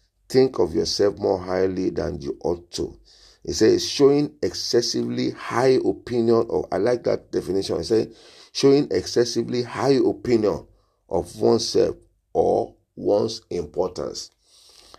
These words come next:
Excessively high opinion of oneself.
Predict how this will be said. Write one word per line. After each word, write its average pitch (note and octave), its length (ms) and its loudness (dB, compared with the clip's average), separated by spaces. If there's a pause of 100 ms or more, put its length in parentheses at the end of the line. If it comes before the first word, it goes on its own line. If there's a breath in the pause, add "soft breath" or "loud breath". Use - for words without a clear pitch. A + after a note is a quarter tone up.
(100)
Excessively A2+ 1000 0
high G#2+ 500 0
opinion G2+ 680 -2
of D#2+ 240 -6
oneself. D#2 840 -4